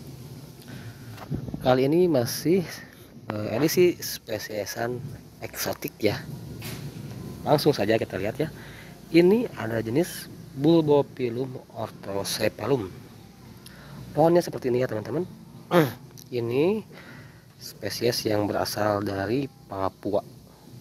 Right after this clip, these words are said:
Cuman ini sudah dikloning dari Thailand sana, dan ini pun brandnya ini,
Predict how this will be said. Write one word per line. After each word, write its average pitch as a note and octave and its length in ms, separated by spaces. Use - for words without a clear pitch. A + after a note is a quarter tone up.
Cuman C#3+ 160
ini D3+ 80
sudah C#3+ 240
dikloning C#3 400
dari A2+ 240
Thailand G#2 240
sana, G#2 240
dan G#2+ 240
ini G2+ 160
pun E3 400
brandnya G2+ 480
ini, C#3 160